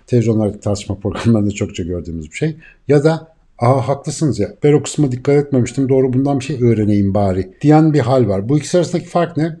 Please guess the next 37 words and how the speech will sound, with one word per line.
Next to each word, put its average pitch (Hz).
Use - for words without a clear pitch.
Teknik 190
sorunlarda 127
genellikle 151
insanlar 143
birbirlerine 120
saldırmazlar. 135
Çünkü 170
arka 131
planda 131
duygusal 131
bir 107
bagaj 123
yoktur. -
Çözülmesi 147
gereken 92
bir 92
sorun 139
vardır 135
ve 135
o 147
sorunları 120
hallederiz. 101
Ernst 160
Schumacher 143
dünyadaki 135
sorunları 135
ikiye 127
ayırır. 85
Çok 127
severim 101
o 90
tarifini. 87
Yakınsayan 139
sorunlar 170
ve 156
ıraksayan 110
sorunlar. 71